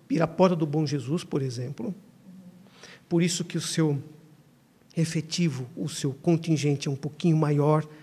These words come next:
do que os postos, os outros, os, os outros postos de bombeiros. E na emergência, quando o bombeiro está numa situação de emergência, não importa o município,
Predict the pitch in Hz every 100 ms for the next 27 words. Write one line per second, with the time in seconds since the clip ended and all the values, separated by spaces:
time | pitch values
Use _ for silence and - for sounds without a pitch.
0 | - 156 151 151 - - 147 139 - 143
1 | - - 147 - 147 - 143 143 160 -
2 | - 160 180 180 165 - - 156 151 143
3 | 123 139 156 143 170 208 - - - -
4 | - - - - - 269 240 254 247 240
5 | 233 190 143 147 143 147 - 180 240 -
6 | - _ _ _ _ - - 196 240 208
7 | 226 175 185 170 143 - - 127 156 175
8 | 170 - 165 170 151 151 170 165 139 143
9 | 139 - 190 175 - - - - 165 175
10 | 180 180 180 185 196 180 160 - - 190
11 | -